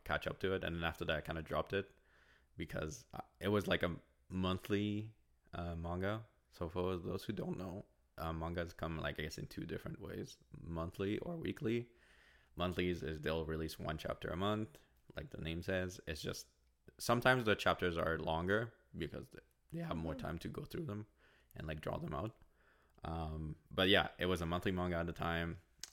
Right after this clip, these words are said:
Speaker 1: I would, kinda forgot about it, and then it came, and then I was so surprised in two thousand twenty-one when it got announced. I was like,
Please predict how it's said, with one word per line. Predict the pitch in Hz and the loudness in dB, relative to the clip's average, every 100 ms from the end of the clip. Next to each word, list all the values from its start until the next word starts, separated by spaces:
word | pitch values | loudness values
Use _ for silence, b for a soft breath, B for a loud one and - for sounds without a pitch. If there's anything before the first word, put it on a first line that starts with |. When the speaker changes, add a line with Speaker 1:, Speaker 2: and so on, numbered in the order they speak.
| _ - | _ 0
Speaker 1:
I | 78 | 2
would, | 78 76 - | 2 -4 -6
kinda | 78 80 | -2 -2
forgot | 85 82 80 | 0 2 2
about | 78 78 78 | 4 2 2
it, | 78 - - | -2 -6 -12
and | 80 78 | -6 -2
then | 76 78 76 - - | -2 -2 -4 -8 -6
it | 80 | -6
came, | - 95 - - - - | 0 -2 -2 -10 -20 0
and | 101 104 | 4 6
then | 98 - | 4 4
I | 92 | 4
was | 90 | 4
so | - 92 | 4 2
surprised | 95 87 80 80 | 2 4 4 4
in | 82 | 0
two | 95 | -2
thousand | 85 82 85 80 | 0 0 -2 -2
twenty-one | 85 85 82 87 | -2 0 0 0
when | 87 82 | 0 0
it | 80 - - - | -2 -4 -10 -6
got | 95 87 82 | 2 4 4
announced. | 78 78 98 | 2 2 2
I | 92 | 2
was | |
like, | 85 | 0